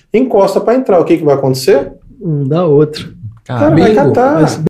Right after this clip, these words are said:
Speaker 2: bingo.
Speaker 3: Bingo.
Speaker 2: Você vai ser
Speaker 1: Acabou.
Speaker 2: abordado.
Speaker 1: Então, a, a melhor forma que existe é a forma preventiva.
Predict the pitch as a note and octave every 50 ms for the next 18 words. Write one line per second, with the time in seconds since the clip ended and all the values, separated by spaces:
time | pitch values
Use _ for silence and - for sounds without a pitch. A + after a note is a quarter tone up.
0 | - _ _ C#4 A3 G3 D#3+ G#2 G#2+ A2+ B2 A#2 A2+ G#2+ - - - E3+ F#3+ G3+
1 | F#3+ A#3 C4 A#3 F#3+ F#3+ F3 F3+ E3+ D#3 C#3 C#3+ C#3 C3 B2 A#2+ - - - -
2 | B2+ B2+ - G3 A3+ C4+ A#3+ E3 D3 - - C3+ D3+ D#3 E3 E3 G3 A3+ A#3+ A#3
3 | - - G3 G3 F#3+ F3 D#3+ - - A#2+ D3+ F#3+ F#3+ - G#3 - G#3 G#3+ A3 G#3
4 | G#3+ G#3+ G#3+ G#3+ B3+ C4 B3+ - - - E3+ G#3+ G#3 F3+ C3+ G#2